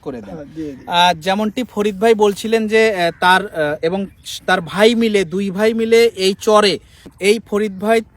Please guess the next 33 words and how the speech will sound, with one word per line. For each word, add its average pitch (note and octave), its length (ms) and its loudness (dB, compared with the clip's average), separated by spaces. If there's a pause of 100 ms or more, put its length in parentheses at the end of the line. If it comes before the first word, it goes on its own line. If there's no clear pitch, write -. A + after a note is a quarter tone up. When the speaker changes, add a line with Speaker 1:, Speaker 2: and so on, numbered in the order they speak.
(160)
Speaker 1:
ব্রহ্মপুত্র A#3 600 -2
তীরের G#3+ 340 0
যে G#3 140 2
গুপ্তমণির G#3 680 0
চর, G#3 200 2
সেই G#3+ 240 0
চরে G3+ 300 0
কিন্তু A3+ 440 -6
পনেরো G#3+ 300 0
বিঘা G3+ 240 -2
জমির G3+ 260 -4
আবাদ D#3+ 220 0
করেছেন। G3+ 460 -6
আহ, - 420 -6
ভুট্টা, F3+ 460 -2
মরিচ, G3 500 -4
পেঁয়াজ G3 260 -2
সহ, G#3 440 -2
আহ, - 400 -4
বেশ G#3+ 260 4
কিছু A#3 300 -6
ফসল A3 360 -2
তারা G3 220 -2
কিন্তু, G3 500 -4 (260)
আহ, D#3+ 160 -2 (120)
ফলান। G#3 440 2
আর F#3+ 200 2
হচ্ছে G#3+ 280 0
ফরিদ G3+ 380 -6
ভাই A3+ 140 0
যেমনটি A3 320 -2
বলছিলেন G#3+ 420 -4
যে G#3+ 140 0